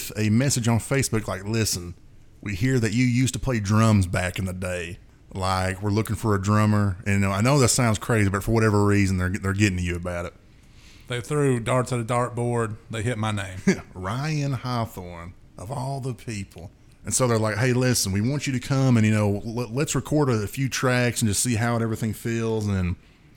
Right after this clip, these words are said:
Speaker 1: we really need someone to, uh, you know, go on tour with us and maybe record for some albums."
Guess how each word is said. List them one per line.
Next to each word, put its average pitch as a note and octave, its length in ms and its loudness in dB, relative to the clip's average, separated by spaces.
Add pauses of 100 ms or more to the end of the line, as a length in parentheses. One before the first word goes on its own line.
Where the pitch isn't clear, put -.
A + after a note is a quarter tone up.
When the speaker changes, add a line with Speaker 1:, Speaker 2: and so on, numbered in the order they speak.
(120)
Speaker 1:
we A2+ 80 0
really C3 220 6
need A#2 180 6
someone A2 520 4
to, G2 340 0
uh, F2+ 160 0
you F#2 80 -2
know, F2+ 300 -4
go A#2 180 2
on A2 140 2
tour B2 200 4
with A2 220 4
us G#2+ 180 2
and G2+ 80 0
maybe G#2 180 2
record G2+ 340 0
for G#2+ 160 -2
some G2+ 160 -2
albums." F#2+ 500 -4